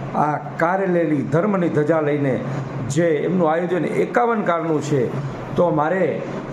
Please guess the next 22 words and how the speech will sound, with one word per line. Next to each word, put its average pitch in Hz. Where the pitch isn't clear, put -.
આપણા 190
વિશ્વકર્મા 220
વંશજોને 185
ગુજરાતમાં 175
અને 147
દેશમાં 180
વસતા 147
વિશ્વકર્મા 185
વંશજોને 151
મારી 143
બે 170
હાથ 175
જોડીને 165
એટલી 220
જ 170
વિનંતી 160
છે 120
કે 170
આ 151
ધર્મની 190
ધજા 156
લઈને 147